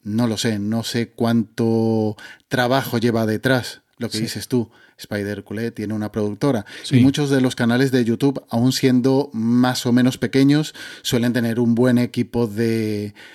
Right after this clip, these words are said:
Speaker 1: que son los que editan, son los
Speaker 2: Mm.
Speaker 1: que hacen todas las correcciones, las animaciones y todo eso. Es decir, ellos simplemente graban el, el audio y el vídeo de ese momento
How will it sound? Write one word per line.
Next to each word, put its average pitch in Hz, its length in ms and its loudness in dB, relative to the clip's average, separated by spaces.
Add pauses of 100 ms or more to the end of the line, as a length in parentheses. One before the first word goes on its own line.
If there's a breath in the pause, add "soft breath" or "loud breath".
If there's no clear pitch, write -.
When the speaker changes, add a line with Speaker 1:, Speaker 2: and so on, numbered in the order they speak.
(140 loud breath)
Speaker 1:
que 110 100 -8
son 120 120 -4
los 104 140 -8
que 101 100 -8
editan, 123 580 -2
son 107 220 -6
los 113 140 0
Speaker 2:
Mm. 104 40 -2
Speaker 1:
que 107 80 -2
hacen 107 300 -4
todas 107 180 -4
las 104 140 -8
correcciones, 120 640 -4
las 117 220 -8
animaciones 113 680 -2
y 117 60 -2
todo 101 320 -2
eso. 113 260 -2 (220 loud breath)
Es 135 100 -10
decir, 127 220 -2
ellos 120 240 -2
simplemente 120 600 0
graban 120 320 0
el, 120 360 0 (300)
el 127 160 0
audio 117 300 -2
y 120 40 0
el 117 100 -2
vídeo 123 280 0
de 127 80 0
ese 131 160 0
momento 175 520 2